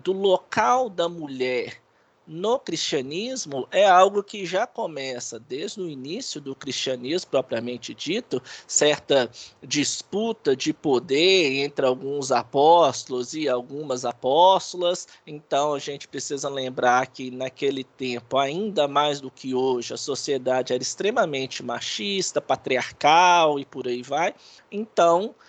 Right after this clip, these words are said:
ali já se começa certa separação, né? Certa discriminação do local da mulher enquanto liderança nas igrejas e nas instituições. Com o passar do tempo,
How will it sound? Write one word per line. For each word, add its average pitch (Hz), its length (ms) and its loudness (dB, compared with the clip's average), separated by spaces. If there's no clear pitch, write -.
ali 214 580 2
já 285 200 -6
se - 220 -10
começa 208 960 -4
certa 175 920 0
separação, 170 960 -2
né? 117 200 -8
Certa 123 600 -4
discriminação 160 1400 -2
do 147 160 -6
local 143 540 2
da 143 120 -4
mulher 127 540 -2
enquanto 147 580 -6
liderança 135 800 -4
nas 117 220 -8
igrejas 117 640 -6
e 113 80 -6
nas 117 280 -8
instituições. 117 880 -8
Com - 160 4
o 311 40 -6
passar 175 480 2
do 190 160 -6
tempo, 185 640 -8